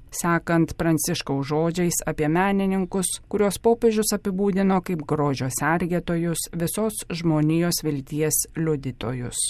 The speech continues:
Pasak renginio organizatorių, pasaulyje, kur ir socialiniuose tinkluose skleidžiamos negatyvios žinios, kurstančios neapykantą ir nusivylimą, menininkų pareiga yra kelti kultūrą.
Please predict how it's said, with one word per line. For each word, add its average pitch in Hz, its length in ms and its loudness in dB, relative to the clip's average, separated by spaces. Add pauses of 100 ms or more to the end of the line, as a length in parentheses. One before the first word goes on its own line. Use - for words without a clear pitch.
(240)
Pasak 165 420 -2
renginio 160 560 4
organizatorių, 160 1000 2 (180)
pasaulyje, 180 880 0
kur 165 260 0
ir 160 80 2
socialiniuose 170 960 0
tinkluose 151 580 0
skleidžiamos 143 840 0
negatyvios 151 760 2
žinios, 165 540 4
kurstančios 214 760 0
neapykantą 180 920 2
ir 156 200 0
nusivylimą, 160 720 2 (420)
menininkų 175 720 6
pareiga 170 480 2
yra 214 160 2
kelti 180 480 0
kultūrą. 175 640 -2